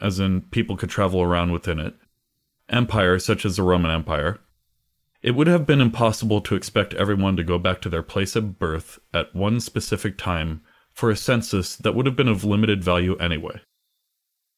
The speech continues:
Put differently, logistically, it was impossible. Then why did the writer of the Gospel of Luke include it? The best guess we have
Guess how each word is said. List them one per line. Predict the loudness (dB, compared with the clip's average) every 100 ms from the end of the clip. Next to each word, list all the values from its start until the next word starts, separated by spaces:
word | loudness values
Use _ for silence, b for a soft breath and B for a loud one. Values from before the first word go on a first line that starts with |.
| _
Put | 0 2
differently, | 2 2 0 0 0 -4 _ _ _ 0
logistically, | 2 2 0 -2 0 2 2 0
it |
was | -2 0
impossible. | 0 0 -2 -4 -12 -14 -20 -20 _ _ _ _ _ _ _ _ _ _
Then | 2 4
why | 6
did | 4
the | 4
writer | 4 6 6 4
of | 4
the |
Gospel | 4 2 2 0 2
of | 2
Luke | 0 0 -2
include | -6 -2 -2 -2
it? | -4 -16 _ _ _ _ _ _ _ _ _ _ _ _ _
The | 2
best | 4 4
guess | 4 4 4
we | 4
have | 6 4 2